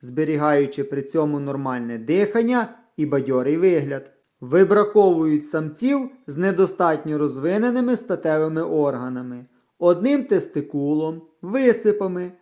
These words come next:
деформацією статевих органів, а також тих, що допускають прохолос самок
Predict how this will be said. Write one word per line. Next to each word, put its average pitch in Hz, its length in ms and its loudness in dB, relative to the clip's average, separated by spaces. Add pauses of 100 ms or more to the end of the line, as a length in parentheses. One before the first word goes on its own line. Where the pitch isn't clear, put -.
(100)
деформацією 175 960 0
статевих 165 640 -4
органів, 156 580 -4 (320)
а 160 160 0
також 160 640 0
тих, 269 400 -2 (240)
що - 280 -4
допускають 190 800 0
прохолос 139 640 -6
самок 254 500 0